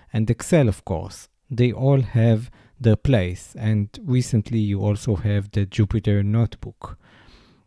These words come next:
Uh, but I think it's going to be very useful for you to know the basic data science command line that you can actually run.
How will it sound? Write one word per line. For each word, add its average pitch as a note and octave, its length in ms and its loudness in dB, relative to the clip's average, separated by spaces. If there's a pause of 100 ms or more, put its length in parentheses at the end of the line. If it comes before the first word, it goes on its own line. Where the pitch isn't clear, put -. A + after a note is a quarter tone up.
(120)
Uh, C3+ 320 4
but B2 240 0
I C3+ 180 -4
think C4+ 320 -4
it's - 240 -4
going G3 280 4
to - 160 -2
be A2+ 240 6
very F3 340 4
useful C3 760 2
for A#2+ 260 4
you C3 500 4 (480)
to A#2+ 140 6
know D3 400 6
the A2 140 2
basic C3 600 2
data C3 240 0
science A#2 580 2
command A2 600 4
line A2 320 2
that G#2 220 -4
you A#2 100 4
can G#2+ 320 0
actually A#2+ 560 0
run. G#2 460 0